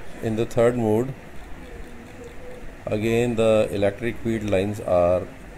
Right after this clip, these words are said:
perpendicular to the direction of the wave propagation.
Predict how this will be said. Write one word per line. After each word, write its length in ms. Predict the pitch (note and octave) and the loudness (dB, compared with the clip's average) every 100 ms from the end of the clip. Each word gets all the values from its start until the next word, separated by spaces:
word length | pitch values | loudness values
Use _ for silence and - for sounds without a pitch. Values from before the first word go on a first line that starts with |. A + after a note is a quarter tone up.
| - - - - - - - - - | -16 -16 -14 -12 -10 -12 -10 -8 -4
perpendicular 840 | F2+ G2+ F#2 G#2 G2+ G2+ G2+ G#2 | 0 2 2 0 -2 0 0 0
to 100 | G2 | 0
the 140 | G2 G2 | -2 2
direction 380 | F2+ F#2 A2 G2+ | 2 0 -2 -4
of 120 | F#2 | 0
the 120 | G2 | -2
wave 280 | F2+ F#2+ G2 | 0 -2 -2
propagation. 760 | G2 F2+ F#2+ F2+ F2+ G2 G2+ | -2 0 -2 -2 -4 -4 -4